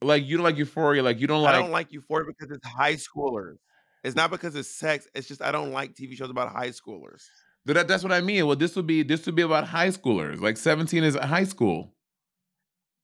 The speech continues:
Speaker 2: No, I was, but what, what I was saying is the reason why it gives high schools to me is because I, what I was saying was that kind of writing, that kind of smut writing gives high school to me because of how popular it was when I was in high school.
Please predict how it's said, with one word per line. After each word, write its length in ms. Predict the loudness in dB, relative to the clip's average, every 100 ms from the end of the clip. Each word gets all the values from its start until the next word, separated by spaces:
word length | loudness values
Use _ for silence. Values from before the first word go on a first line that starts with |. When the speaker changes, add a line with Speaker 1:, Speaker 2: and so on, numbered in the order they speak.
| _ _ _ _ _ _ _ -20 -12
Speaker 2:
No, 420 | -2 0 0 -4
I 140 | -4 -6
was, 220 | -6 -12
but 220 | -12 -10
what, 200 | -10 -4
what 100 | -2
I 60 | 0
was 160 | -2
saying 220 | -2 -2 -2
is 140 | -4
the 100 | -4
reason 220 | -6 -2
why 100 | -2 -2
it 60 |
gives 200 | -2 -4
high 180 | -2 -2
schools 220 | -2 -8
to 60 | -6
me 120 | -6
is 80 | -8
because 220 | -12 -14 -14 -8
I, 160 | -8 -8 -8
what 160 | -2
I 40 | -2
was 160 | -2
saying 240 | -2 -2 -2
was 300 | -4 -4 -2
that 220 | -2 -2
kind 200 | -8 -8
of 80 | -4
writing, 580 | 0 0 0 -4 -8 -18 _ _ _ _ -8
that 120 | -6
kind 160 | -4
of 80 | -6
smut 520 | -10 -12 -4 0 0 0
writing 480 | 0 0 -6 -10
gives 200 | -8 -8
high 200 | -4 -4
school 260 | -4 -12 -14
to 160 | -14 -12
me 240 | -6 -4
because 300 | -4 -6 -10
of 100 | -8
how 120 | -8
popular 340 | -6 -6 -6 -8
it 40 |
was 200 | -10 -12
when 180 | -6 -2
I 120 | -2
was 180 | -4 -10
in 80 | -12
high 220 | -12 -18
school. 420 | -20 _ -20 -20